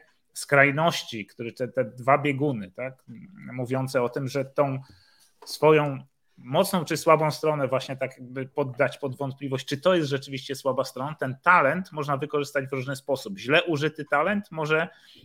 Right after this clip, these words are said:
e, nam tylko sprawić kłopoty, natomiast dobrze użyty talent można wykorzystać jako właśnie mocną stronę. Może tu właśnie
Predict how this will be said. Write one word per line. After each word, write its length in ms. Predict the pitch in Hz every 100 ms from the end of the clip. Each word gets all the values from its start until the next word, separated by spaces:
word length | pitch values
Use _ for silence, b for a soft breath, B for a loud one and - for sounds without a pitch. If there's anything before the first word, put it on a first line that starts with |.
| -
e, 320 | 143 143 143 - _ _
nam 320 | 151 151 151 -
tylko 380 | 151 143 147 139
sprawić 520 | - 147 139 147 -
kłopoty, 640 | 143 135 127 110 170 226 b b b -
natomiast 440 | 131 151 156 120
dobrze 320 | 139 160 147
użyty 360 | 156 139 143 147
talent 440 | - 147 143 135
można 280 | 135 131 135
wykorzystać 640 | 123 135 127 135 - 123 -
jako 400 | - 127 123 - _
właśnie 320 | - 127 - 143
mocną 380 | 139 135 131
stronę. 340 | 127 - 143 98 -
Może 220 | 123 135
tu 160 | 135 120
właśnie 380 | 131 - 127